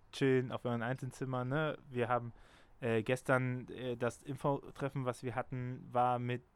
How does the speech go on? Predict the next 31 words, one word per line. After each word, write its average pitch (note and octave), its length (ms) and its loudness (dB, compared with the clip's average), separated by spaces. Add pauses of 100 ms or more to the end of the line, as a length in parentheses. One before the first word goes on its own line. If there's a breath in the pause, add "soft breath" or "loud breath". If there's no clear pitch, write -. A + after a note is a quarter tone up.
(120)
Abstand B2+ 640 -2
und B2+ 160 -8
es A2+ 80 -14
durfte B2 280 -4
keine B2 200 -2
Gruppe C3+ 320 -2
gebildet B2 540 -2
werden, B2 420 2
so. A#2+ 220 -2
Also, A#2 480 -4
ne, D3+ 260 0
obwohl, D#3+ 520 2 (500 loud breath)
ich - 100 -10
mein, C#3+ 220 2
ich, B2+ 180 -14
ey, C#3 160 0
wie C#3 140 2
oft - 320 -4
hab C#3+ 100 2
ich C3+ 80 -2
mir D3 80 0
irgendwie C#3 240 -2
gedacht, C3 220 -4
so, C3 200 -4
ich A#2 220 -12
würd B2 140 -8
jetzt A#2+ 180 -6
die B2 60 -8
Leute A#2 240 -2
einfach A#2 260 -10
gerne B2 380 -6